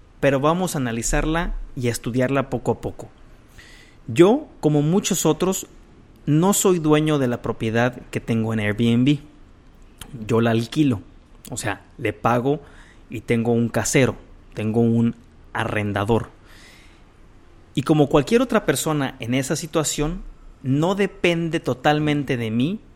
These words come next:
alquilar la propiedad. Al final del día, el dueño de su propiedad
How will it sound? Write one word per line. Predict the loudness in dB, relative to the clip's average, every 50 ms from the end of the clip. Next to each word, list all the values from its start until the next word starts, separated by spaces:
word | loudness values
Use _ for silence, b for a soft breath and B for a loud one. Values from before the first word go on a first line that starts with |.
| -20 -20 -20 -12 -6 -2
alquilar | -2 -2 -2 -4 -6 -6 -2 -2 -2 0
la | 0 0 -2 -2
propiedad. | -4 -4 -2 0 2 2 2 2 0 -2 -10 -20 -20 -20 b b b b b b b b b b b b b b b -10 -4
Al | 0 0 0 0
final | 0 -2 0 0 0 2
del | 2 0 0 0
día, | 0 0 0 0 0 -4 -10 -18 -20 -20 -20 -14
el | -10 -8 -6 0
dueño | 2 2 4 4 2 2 2 2 0 -2 -4 -8 -18 -20 -20 -16 -8
de | -6 -4
su | -4 -4 -4 -6 -4
propiedad | -4 -6 -4 -2 -2 0 0 0 0 -2 -4 -8